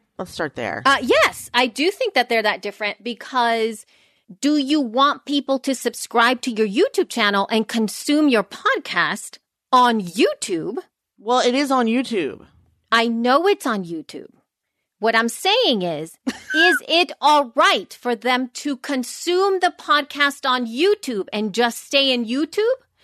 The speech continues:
Speaker 2: Or do they want to have their podcast consumed outside of YouTube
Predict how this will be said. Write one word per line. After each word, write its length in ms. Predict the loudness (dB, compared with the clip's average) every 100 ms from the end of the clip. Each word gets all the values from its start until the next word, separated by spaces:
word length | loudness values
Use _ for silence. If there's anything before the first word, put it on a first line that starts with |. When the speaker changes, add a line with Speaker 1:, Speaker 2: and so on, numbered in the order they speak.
| -20 -20 _ _
Speaker 2:
Or 580 | 2 4 4 2 -2 -8 _ _ _ _
do 200 | -6 -4
they 240 | 0 0 0
want 640 | 0 2 2 0 -4 -14 _ _
to 140 | -8
have 420 | -4 0 2 2 -2
their 140 | -4
podcast 880 | -4 -2 -2 -2 -2 0 -2 -8 -20 _ -6
consumed 840 | -2 -2 -2 -4 -2 0 -2 -4 _ _ _
outside 760 | 0 0 0 -10 -2 2 2 2
of 100 | -2
YouTube 480 | -4 -6 -8 -8